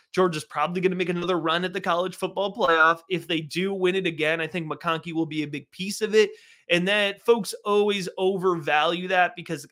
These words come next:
a lot of casuals will just be watching that tape. So it'll probably push up the A D P there in your rookie drafts. Uh, but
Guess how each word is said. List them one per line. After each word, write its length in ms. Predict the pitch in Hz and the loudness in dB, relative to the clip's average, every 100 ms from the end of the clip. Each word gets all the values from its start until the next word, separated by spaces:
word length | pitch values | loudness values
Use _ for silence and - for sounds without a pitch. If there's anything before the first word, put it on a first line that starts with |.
| - | -6
a 60 | |
lot 160 | 160 160 | -4 -4
of 80 | 151 | -6
casuals 640 | - 151 160 151 170 160 | -10 -6 -6 -4 -4 -4
will 160 | 143 165 | -6 -12
just 340 | - 165 156 - | -8 -6 -6 -8
be 100 | 165 | -8
watching 440 | 147 147 151 160 | -4 -4 -4 -10
that 240 | 156 147 - | -10 -10 -6
tape. 340 | 151 151 - - _ | -4 -4 -8 -20 _
So 160 | - 185 | -4 0
it'll 120 | 175 | 0
probably 360 | 170 185 165 165 | 0 -2 -2 -4
push 360 | - 185 160 | -6 -4 0
up 180 | 175 160 | -2 -2
the 240 | 156 151 | -6 -4
A 20 | 151 | -4
D 140 | 151 | -6
P 200 | - 151 | -12 -8
there 200 | 147 139 | -6 -6
in 80 | 139 | -6
your 100 | 139 | -8
rookie 320 | 143 143 139 | -8 -10 -10
drafts. 440 | 139 139 131 131 - _ _ 160 | -4 -2 -2 -6 -16 _ _ 4
Uh, 140 | 160 151 | 4 6
but 240 | 208 165 | 6 6